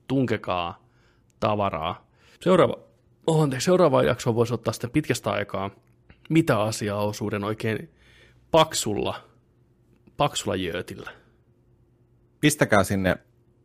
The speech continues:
Speaker 2: Voitte pistää muuallekin kuin tuonne Discordiin, missä löytyy se, mitä asiaa juttu. Voitte
Speaker 1: Joo.
Speaker 2: pistää kaikkiin somepaikkoihin.
Speaker 1: Joo, ei tarvitse tulla
Speaker 2: Pistäkää,
Speaker 1: Discordiin.
Speaker 2: pistäkää etunimellä vaikka mitä asiaa. Etuliitteellä.
Speaker 1: Etuliitteellä. Niin me käydään ensi viikolla lä-, ensi, anteeksi, seuraavassa jaksossa niitä läpi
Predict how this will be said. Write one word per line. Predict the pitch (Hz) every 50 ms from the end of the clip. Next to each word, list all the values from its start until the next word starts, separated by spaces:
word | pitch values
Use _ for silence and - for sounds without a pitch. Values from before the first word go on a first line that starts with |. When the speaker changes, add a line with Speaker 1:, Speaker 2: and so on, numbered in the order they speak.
| _ _ _ _ -
Speaker 2:
Voitte | 117 120 123 123 - 117
pistää | - 123 - - - 113 107
muuallekin | 107 107 104 101 98 90 82 - - 87 82
kuin | - - 78 80
tuonne | - 82 80 80 78 80
Discordiin, | 87 82 - - 76 73 - - 76 73
missä | 76 71 - 80
löytyy | 71 71 71 - 62 62
se, | - 90
mitä | 80 69 - - 65
asiaa | 76 71 - - 57 58 60
juttu. | 53 - - - 69 - - -
Voitte | 71 - -
Speaker 1:
Joo. | 110
Speaker 2:
pistää | 104 113 - - - -
kaikkiin | - - 73 - - - -
somepaikkoihin. | - 82 76 71 - - 62 - - - 58 60 - - _ -
Speaker 1:
Joo, | - 117
ei | 139 151
tarvitse | - 165 147 139
tulla | 135 123 -
Speaker 2:
Pistäkää, | - 120 - - - 135
Speaker 1:
Discordiin. | 127 120 - -
Speaker 2:
pistäkää | - 131 - 147 127 135 123 120
etunimellä | 117 117 120 107 104 98 98 92 87 85 78
vaikka | 82 80 80 - 90
mitä | 90 87 82 - 76 69
asiaa. | 67 62 - 58 57 55 55 - - - _ _ _ _ _ _ _ _ _ _ _
Etuliitteellä. | - - - - - 57 - - _ - 87 - _ - -
Speaker 1:
Etuliitteellä. | - 117 - - - - - - - 92 95 95
Niin | 104 113
me | 123 127 135 - 147
käydään | 127 123 120 120 117 117
ensi | 117 113 - -
viikolla | 107 101 101 98 101
lä-, | 104 107 - - -
ensi, | 131 117 110 - - - -
anteeksi, | - 107 95 - -
seuraavassa | - 123 113 104 101 - 117
jaksossa | 127 147 151 147 - 123 - -
niitä | 104 104 104 98
läpi | 98 101 101 -